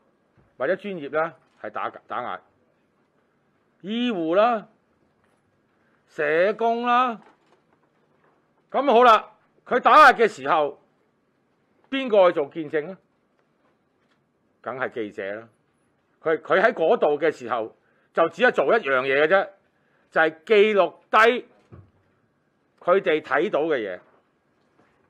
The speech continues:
呢個就等於係人嘅眼睛同埋耳-，耳目。好啦，而家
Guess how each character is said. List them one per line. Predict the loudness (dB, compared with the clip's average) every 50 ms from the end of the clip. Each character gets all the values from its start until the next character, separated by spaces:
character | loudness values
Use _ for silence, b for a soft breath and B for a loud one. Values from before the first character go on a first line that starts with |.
| _ _ _ _ _ _ _ _ _ _ _ _ _ _ _ _ _ -10
呢 | -8 -4 0
個 | 2 2
就 | 4 4 2 4
等 | 2 0 0 0 -4
於 | -4 -2 0
係 | 2 2 2 2 0 -4 -8 _ _ _ _ _ _ _ _ _ _ _ _ _
人 | -6 -6 -6 -4 -2
嘅 | -2 0
眼 | 0 2 0 0 0 0
睛 | 0 -2 -2 -2 -8 -14 _ _ _ _ _ _ _ _ _ _ _ _ _ _ _ _ _ _ _
同 | -14 -10 -8
埋 | -6 -6
耳-， | -6 -8 -10 -12 -12 -12 -14 _ _ _ _ _ _ _ _ _ _ _ _ _ _ _ _ _ _ _ _ _ _ _ _
耳 | -18 -14 -10 -8 -6
目。 | -6 -6 -6 -8 _ _ _ _ _ _ _ _ _ _ _ _ _ _ _ _ _ _ _ _ _ _ _ _ _ _ _ _ _ _ _ _ _ _ _ _ _ _ _ _ _ _ -2
好 | 2 4
啦， | 6 6 6 4 0 -14 _ _ _ _ _ _ _ _ _ _ _ _ _ _ _ _ _ _ _ _ -16
而 | -14 -12 -8
家 | 0 4 6 6 8 6 6 2